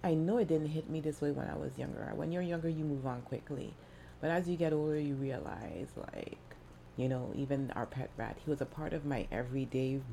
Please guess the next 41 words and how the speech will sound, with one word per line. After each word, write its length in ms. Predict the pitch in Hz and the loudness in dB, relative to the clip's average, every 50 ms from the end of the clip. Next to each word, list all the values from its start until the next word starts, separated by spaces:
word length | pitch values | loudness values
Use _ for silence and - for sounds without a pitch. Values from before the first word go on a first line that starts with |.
| 113 | -2
routine. 720 | 123 127 120 - - - - 127 131 131 127 120 101 113 120 - - - - - - - - - | 0 0 0 -2 -4 -4 -2 -2 0 0 0 0 0 -2 -4 -6 -12 -16 -16 -16 -16 -16 -4 2
I 160 | - 139 143 | 4 6 6
would, 240 | 143 139 143 143 143 | 8 8 6 6 4
you 260 | 139 143 147 - 143 | 2 0 2 4 4
know, 340 | 135 135 131 135 135 131 98 78 - | 6 6 4 4 2 0 -2 -2 -2
when 180 | 90 127 123 | 0 0 2
I'm 200 | 123 139 139 135 - - | 2 2 0 0 0 4
eating 440 | 143 147 147 147 151 151 151 151 | 4 6 6 6 6 4 4 4
and 100 | 147 135 | 2 2
I 100 | 131 120 | 2 2
had 260 | 131 131 143 139 127 117 | 2 2 0 0 0 0
green 300 | 127 143 160 165 165 151 | 2 2 2 2 2 2
beans, 380 | 160 151 151 156 160 156 143 | 2 2 2 2 2 2 2
I 60 | 139 | 4
would 160 | 123 110 117 - | 4 2 2 2
take 180 | - 143 127 | 0 0 0
a 60 | 113 | 0
green 320 | 117 120 127 156 170 170 170 | 0 2 2 2 2 2 2
bean 180 | 160 165 170 156 | 2 0 0 0
to 120 | - 147 | 0 0
him. 440 | 135 135 143 151 151 156 156 156 143 - - - - - - | 0 2 0 2 2 2 0 0 -2 -4 -10 -16 -16 -4 0
If 140 | - 117 - | 0 2 4
I'm 160 | 117 117 127 | 2 2 2
giving 240 | 120 131 139 - 131 | 0 0 0 2 2
the 60 | 127 | 0
children 320 | 113 - 135 131 123 127 131 | 0 0 0 0 0 0 0
banana 500 | 117 - - - 160 165 165 156 160 156 | 0 -2 -2 -2 0 0 0 0 0 0
or 40 | 156 - | -2 -2
something, 300 | - 151 151 147 156 147 | -2 -2 0 0 0 0
I'll 140 | 127 98 - | 0 0 0
cut 200 | - - 156 156 | 0 0 0 2
off 140 | 151 151 - - | 2 2 0 0
the 100 | - 131 | 0 0
tip 320 | - - - - 165 151 - - - - - - - - | 0 -2 2 4 4 4 2 0 -10 -16 -16 -16 -12 -8
and 160 | - 113 117 - | -4 -4 0 0
go 100 | 104 101 | 0 2
give 220 | - 143 156 151 | 2 2 2 2
it 120 | 165 165 | 2 0
to 100 | - - 147 | 0 0 0
him. 180 | 151 156 156 | 2 2 0
So 260 | 147 - - 143 139 | 0 2 2 2 2